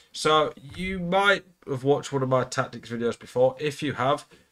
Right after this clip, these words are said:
you will know, generally speaking, when I do a tactic,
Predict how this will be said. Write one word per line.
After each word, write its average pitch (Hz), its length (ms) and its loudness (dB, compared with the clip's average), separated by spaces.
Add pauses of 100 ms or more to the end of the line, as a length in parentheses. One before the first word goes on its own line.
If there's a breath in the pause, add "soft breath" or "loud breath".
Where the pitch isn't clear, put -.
you 147 180 0
will 151 120 0
know, 143 200 6
generally 156 480 2
speaking, 131 680 -4
when 131 140 0
I 135 140 4
do 131 160 0
a 127 40 -2
tactic, - 640 -8